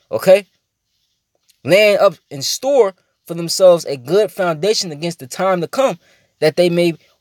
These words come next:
lay hold on eternal life," man, okay? This is the true riches, man, okay? This knowledge, okay? Wisdom and understanding, okay?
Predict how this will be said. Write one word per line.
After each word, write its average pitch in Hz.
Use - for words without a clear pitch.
lay 156
hold 214
on 160
eternal 196
life," 302
man, 139
okay? 196
This 262
is 208
the 170
true 190
riches, 151
man, 139
okay? 185
This 160
knowledge, 202
okay? 180
Wisdom 185
and 175
understanding, 185
okay? 185